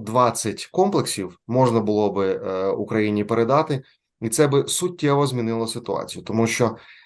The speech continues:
на фоні, е, насамсів і Рісте, які, і, і, і Рісте,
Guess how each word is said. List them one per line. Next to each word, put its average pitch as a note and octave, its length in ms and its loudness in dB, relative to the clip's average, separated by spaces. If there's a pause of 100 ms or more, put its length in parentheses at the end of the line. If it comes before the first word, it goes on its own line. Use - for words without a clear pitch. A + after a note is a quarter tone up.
(120)
на A2+ 120 2
фоні, D3 500 6
е, G2+ 920 0 (220)
насамсів A2+ 800 0
і C3 120 -2
Рісте, A#2+ 500 0
які, B2+ 260 -2
і, C3+ 140 -6
і, A#2+ 300 -4
і A#2+ 80 4
Рісте, C#3+ 520 2